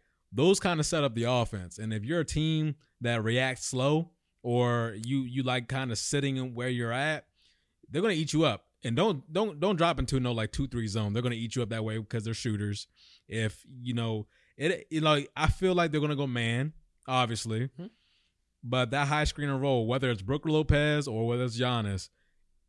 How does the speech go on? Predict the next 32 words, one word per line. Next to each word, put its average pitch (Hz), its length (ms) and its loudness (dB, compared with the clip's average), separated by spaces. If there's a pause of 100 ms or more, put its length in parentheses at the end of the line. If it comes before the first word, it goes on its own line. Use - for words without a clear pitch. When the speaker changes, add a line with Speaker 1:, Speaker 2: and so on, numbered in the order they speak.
(220)
Speaker 1:
if 101 220 -4
they, 170 480 0
if 113 120 -4
they 160 140 0
think 156 280 -2
twice 160 380 2
about 120 340 0
whether 117 320 -4
they 123 140 -2
should 117 180 -4
go 104 160 -4
down 131 260 -2
with 143 140 -4
Ayton 139 360 -2
or 113 160 -6
come 131 220 -4
to 127 60 -2
Chris 123 220 -4
Paul, 113 340 -2 (300)
it's 120 280 -6
over. 104 540 -2 (160)
You, 151 180 -2
you 151 200 -4
don't 170 180 4
have 170 200 4
enough 156 200 -2
time. 175 280 2
They're 135 80 0
gonna 151 160 0
shoot 196 300 -2
that 151 300 0
mid-range 160 560 2